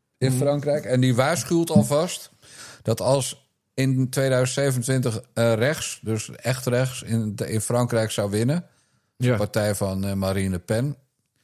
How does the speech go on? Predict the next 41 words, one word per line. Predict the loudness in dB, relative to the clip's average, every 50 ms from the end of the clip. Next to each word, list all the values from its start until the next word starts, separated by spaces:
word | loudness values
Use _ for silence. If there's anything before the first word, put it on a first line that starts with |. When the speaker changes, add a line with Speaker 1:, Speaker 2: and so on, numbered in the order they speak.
| _ _ _ _ _ _ _ _ -4
Speaker 1:
eh, | -2 0 0 2 2 2 2 0 0
dat | 0 0 0 2
dat | 2 0 0 0 -4
het | -8 -8
einde | -4 -2 -2 0 0 0
van | 0 0 0 0
de | 0 0
E | 0 0
U | 2 2 2
kan | 2 2 0 0 0
betekenen. | -2 -2 -2 0 0 0 -2 -4 -6 -6 -4
Kijk, | -4 -4 -4 -4 -4
ik | -4 -4 -2 -2
vind | -2 0 2 4
dat, | 4 4 2 0 -4 -12 -16 _ _
eh, | -6 -4 -4 -4 -4
voor | -4 -4 -2 -2
N | -2 0 0
R | -2 -2 0
C-lezers | 0 0 2 2 2 2 0 0 -2 -4
vinden | -2 -2 0 0 2
dat | 0 0 0
natuurlijk | 0 -2 -2 -2 -2 -2 -2 -2 -2
een, | -2 -2 -2 -2 -4 -4 -4
een, | -2 -2 -4 -6
een | -6 -4 -4 -2 -2
schokkend, | -4 -4 -2 0 0 0 0 -2 -2 -2 -2 -2 -2
eh, | -2 -2 0 0 -2 -2
vooruitzicht. | -4 -4 -2 -2 0 0 0 0 -2 -2 -4 -4 -6 -6 -10 -16 _ _ _ _ _ _ _ _ _ _ _ _ _ _
Maar | -4 0 2
ik | 2 4 4
vind, | 2 2 0 0
ik | -2 -2
vind | -2 -2 -2 0
dat | 0 0 -2 0
dan | -2 -2 -2 -2
een | -4 -4 -4 -2 0
hoopvol | 0 0 0 0 -2 -2 -2 -2 -2
signaal, | -2 -4 -2 -2 -2 -2 -2 -2
eerlijk | -2 -2 -2 -4 -6
gezegd. | -8 -8 -8 -6 -6 -6 -8 -12 -16 -20